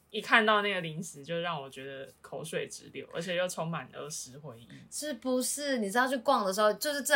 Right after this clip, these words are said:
Speaker 2: 有再多再多的新产品，可是你只要看到某一些特定的品项，你还是会，<gasps>
Speaker 1: 很想吃。
Speaker 2: 直接就是放到袋子里面，
Speaker 1: 对。
Speaker 2: 这样。
Speaker 1: 欸，
Speaker 2: 哎，不是袋子啊，
Speaker 1: 我们是
Speaker 2: 篮子啊，<laughs>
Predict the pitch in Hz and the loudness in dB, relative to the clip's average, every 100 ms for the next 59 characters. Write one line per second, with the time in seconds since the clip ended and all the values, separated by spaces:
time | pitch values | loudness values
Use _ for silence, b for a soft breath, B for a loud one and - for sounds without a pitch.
0 | 220 143 160 - 196 170 180 202 202 214 | 8 8 2 8 8 8 4 2 6 6
1 | 185 190 180 185 180 165 147 127 160 185 | 6 2 0 -4 -4 -2 -2 -4 -4 -2
2 | 190 170 - 202 190 190 175 156 - 214 | 4 4 4 0 2 2 2 -4 -4 -2
3 | - 202 196 247 190 202 180 165 - 185 | 0 -2 -2 -2 -2 -2 0 0 0 -6
4 | - - 196 175 160 202 247 B B B | -4 0 2 2 0 2 0 B B B
5 | B B _ _ - 175 185 156 - - | B B _ _ -10 -6 -6 -4 -6 -6
6 | 147 160 180 _ - 180 196 196 208 202 | -8 -12 -12 _ -8 -4 -4 -2 -4 -4
7 | 196 180 175 170 165 139 - - 165 196 | -4 -4 -4 -2 -4 -4 -12 -14 -12 -10
8 | - - 226 190 208 285 339 233 190 127 | -10 0 2 6 6 10 10 10 6 6
9 | 151 180 185 175 123 | 6 4 2 4 6